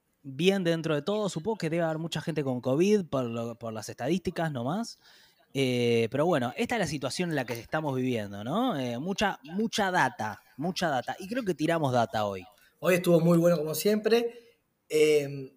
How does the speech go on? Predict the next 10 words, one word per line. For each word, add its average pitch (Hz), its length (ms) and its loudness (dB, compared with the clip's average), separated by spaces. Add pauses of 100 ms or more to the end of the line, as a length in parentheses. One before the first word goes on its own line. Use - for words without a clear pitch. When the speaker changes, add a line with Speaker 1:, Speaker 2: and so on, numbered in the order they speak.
(100)
Speaker 2:
hay 262 200 6
una 190 540 0 (500)
lectora 175 800 4 (360)
que 160 120 -4
nos 175 200 0
escribió 208 500 4
el 180 140 -2
otro 196 260 2
día, 226 460 6 (260)
eh, 143 300 -2